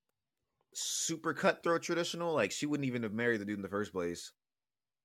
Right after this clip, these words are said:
You know? So, like, what if that happened? She wouldn't even thought about it, and he would never exist.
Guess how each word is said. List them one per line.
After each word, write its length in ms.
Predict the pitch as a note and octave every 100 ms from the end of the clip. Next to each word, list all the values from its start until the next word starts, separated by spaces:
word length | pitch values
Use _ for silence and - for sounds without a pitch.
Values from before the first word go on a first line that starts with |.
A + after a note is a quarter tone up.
| _ _ _ -
You 100 | G#2
know? 260 | A2 A2 -
So, 120 | A2
like, 160 | G#2+ G2+
what 120 | B2
if 300 | G2+ - -
that 140 | G#2+
happened? 480 | G#2 F#2+ E2+ D#2+ D#2 _ _ _ _ _ _ _ _ _ _ _ _ _ _ _ _ _ -
She 140 | C3
wouldn't 140 | C3
even 180 | B2+ A2
thought 200 | A#2 A2+
about 140 | G2 F#2
it, 20 |
and 80 | F2
he 60 | G#2
would 120 | G2
never 180 | F#2+ F2+
exist. 460 | F2+ E2 - -